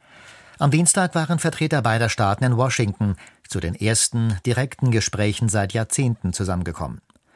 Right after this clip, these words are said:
Trump lud Aoun und Netanyahu zu einem Treffen ins Weiße Haus ein. Beide wollten Frieden, erklärte Trump. Die beiden Nachbarstaaten befinden sich formell seit der Gründung Israels im Jahre neunzehnhundertachtundvierzig im Kriegszustand.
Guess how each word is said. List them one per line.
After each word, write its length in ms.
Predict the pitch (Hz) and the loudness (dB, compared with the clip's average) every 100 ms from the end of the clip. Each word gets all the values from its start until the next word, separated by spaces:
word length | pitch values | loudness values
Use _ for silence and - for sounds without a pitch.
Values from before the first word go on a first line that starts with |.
| - - | -20 -10
Trump 300 | - 131 170 - | -2 0 0 0
lud 300 | 123 151 - | 0 0 0
Aoun 340 | 104 117 139 | 0 2 0
und 100 | 123 | 0
Netanyahu 640 | 113 110 104 98 95 110 107 | 0 0 0 0 0 -2 -2
zu 180 | - | -4
einem 280 | - 107 104 | -2 0 0
Treffen 340 | - 123 117 123 | 0 -2 -2 -2
ins 180 | 110 | 0
Weiße 280 | 113 113 120 | 0 0 0
Haus 200 | 135 143 | 0 -2
ein. 220 | 101 98 87 - - - _ | -2 -2 -4 -10 -20 -20 _
Beide 240 | - 139 156 | -2 0 2
wollten 300 | 156 156 170 | 0 0 0
Frieden, 340 | - 147 120 | 2 2 2
erklärte 380 | 90 82 82 82 | -2 -4 -6 -6
Trump. 280 | - 58 - - - | -6 -8 -12 -16 -12
Die 80 | - | -8
beiden 320 | 73 85 98 | -6 -4 -2
Nachbarstaaten 840 | 104 - 107 - 110 117 135 131 - | -2 -2 -2 0 0 2 0 0 -2
befinden 420 | 104 113 110 113 | -2 -2 0 0
sich 220 | 101 - | -2 -2
formell 440 | 104 110 143 123 - - - - | 0 0 2 0 -2 -10 -20 -4
seit 380 | 123 143 160 - | 0 0 -2 -2
der 120 | 139 | 0
Gründung 400 | 120 127 127 143 | 2 2 2 0
Israels 680 | 143 113 117 107 104 101 - | -2 -2 -2 0 0 0 -2
im 160 | 117 98 | -2 -2
Jahre 400 | 95 98 101 - | -2 -2 -2 -2
neunzehnhundertachtundvierzig 1400 | 104 98 98 - 107 110 104 - - 110 - 107 120 - | -2 -2 -2 -2 -2 0 -2 -4 -4 -2 -2 -2 -2 -2
im 80 | 117 | -2
Kriegszustand. 760 | - 156 - 107 - - - | -2 -4 -2 -4 -4 -8 -14